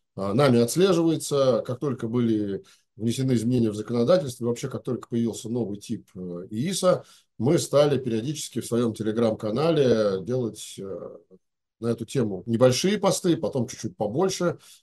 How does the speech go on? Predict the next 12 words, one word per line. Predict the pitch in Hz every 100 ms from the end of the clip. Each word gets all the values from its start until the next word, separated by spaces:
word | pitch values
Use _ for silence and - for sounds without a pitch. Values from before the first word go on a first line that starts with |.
| _
А, | 113 110 107
я | 123
даже | 139 127
несколько | 123 117 113 107
видео | 139 180 165
записал | 147 143 - 147 135
на | 120 120
тему | 135 123 110 107 104 101 98 104
этого | 117 - 104 101 98
нового | 101 127 113 104
типа | 104 120 113 110
иис, | 147 180 -